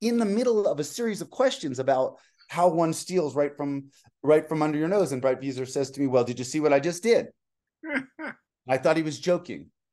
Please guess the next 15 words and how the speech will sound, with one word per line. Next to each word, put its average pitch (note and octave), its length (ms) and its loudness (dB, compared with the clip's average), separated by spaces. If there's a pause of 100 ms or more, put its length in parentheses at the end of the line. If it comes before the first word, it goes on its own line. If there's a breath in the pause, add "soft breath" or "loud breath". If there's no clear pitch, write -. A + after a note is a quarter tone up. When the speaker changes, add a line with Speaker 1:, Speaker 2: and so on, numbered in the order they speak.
(200)
Speaker 1:
And G#2+ 60 -8
he's A2 120 -4
like, A#2+ 140 0
"Look F3 200 0
around." C3 480 -2
Now, D#3 340 -2 (200)
I F#3+ 100 2
feel E4+ 240 0
a C4+ 40 2
little G3 280 2 (1500)
dumb C#3 440 -4
telling G#3 340 -8
you G#3 100 -10
this A#3 220 -6
because, C3+ 460 -2